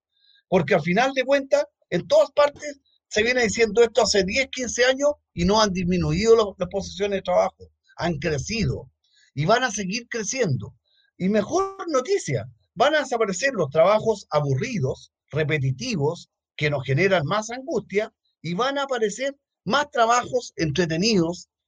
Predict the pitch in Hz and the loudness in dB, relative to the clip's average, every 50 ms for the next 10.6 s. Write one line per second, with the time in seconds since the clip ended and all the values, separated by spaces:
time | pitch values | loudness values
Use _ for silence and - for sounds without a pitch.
0 | _ _ - 139 160 147 - 170 156 139 131 156 202 220 220 226 226 202 - - | _ _ -2 -2 -2 0 0 0 0 0 0 -2 -2 0 2 2 2 2 0 -6
1 | _ 160 156 139 170 160 156 156 180 185 185 190 175 - 170 156 156 170 185 175 | _ -6 -2 -2 0 0 0 2 2 2 2 0 0 -2 -2 0 2 2 2 0
2 | - - 147 151 143 135 139 139 143 185 180 151 131 127 107 104 - - - _ | -2 -4 -4 -4 -2 -2 -2 -2 2 2 2 2 2 -2 -6 -10 -14 -16 -20 _
3 | _ _ _ _ _ _ _ _ _ _ _ - 151 151 147 294 302 277 - 294 | _ _ _ _ _ _ _ _ _ _ _ -8 -6 0 2 2 2 2 0 -4
4 | 302 302 - _ _ _ _ 139 139 247 277 277 269 277 285 294 302 320 320 349 | -6 -6 -8 _ _ _ _ -2 2 2 2 4 4 2 2 2 2 0 0 -2
5 | - _ _ _ _ _ - 214 214 - 220 220 196 247 269 262 254 247 214 185 | -4 _ _ _ _ _ -4 -4 -2 -2 -2 -2 -2 -2 0 0 0 0 -2 -4
6 | 160 180 190 190 196 208 220 220 226 214 - 202 185 196 214 214 - 220 202 202 | -4 -2 0 0 0 -2 2 2 2 2 4 4 4 4 4 4 2 -2 -2 0
7 | 196 170 165 156 139 - 139 107 98 - - - _ _ _ _ _ _ _ _ | -2 -2 -2 -4 -4 -4 -2 -2 -4 -6 -10 -16 _ _ _ _ _ _ _ _
8 | _ - 175 247 269 269 262 226 226 240 254 247 226 247 240 214 226 208 226 247 | _ 0 2 4 6 6 4 4 2 0 0 2 2 2 2 4 4 6 6 6
9 | 247 240 240 240 233 190 - 190 165 151 151 139 135 180 240 262 262 254 240 254 | 4 0 -4 -10 -8 -2 0 0 0 0 -2 -4 0 2 2 2 2 0 -4 -10
10 | 285 269 226 160 131 113 135 170 185 - - | -8 -6 -4 -2 -2 -2 -4 -6 -8 -10 -16